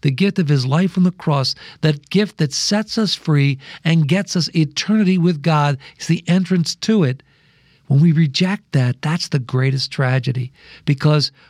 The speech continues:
we were created and destined for greatness, for union with God for all eternity. But with the gift of free will comes the consequence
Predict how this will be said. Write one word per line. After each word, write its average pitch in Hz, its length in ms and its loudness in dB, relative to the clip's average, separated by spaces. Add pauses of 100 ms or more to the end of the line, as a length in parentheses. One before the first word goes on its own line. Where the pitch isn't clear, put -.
we 151 120 2
were 139 140 0
created 196 720 0 (140)
and 131 200 2
destined 175 600 0 (240)
for 139 120 0
greatness, 127 760 -4 (240)
for 143 140 0
union 180 500 4
with 175 200 0
God 135 360 0 (200)
for 143 200 0
all 147 160 2
eternity. 143 580 -2 (540)
But 135 140 0
with 175 160 0
the 190 80 0
gift 202 300 -2
of 190 100 -4
free 220 260 0
will 208 440 -2 (520)
comes 156 280 0
the 135 80 0
consequence 135 960 -4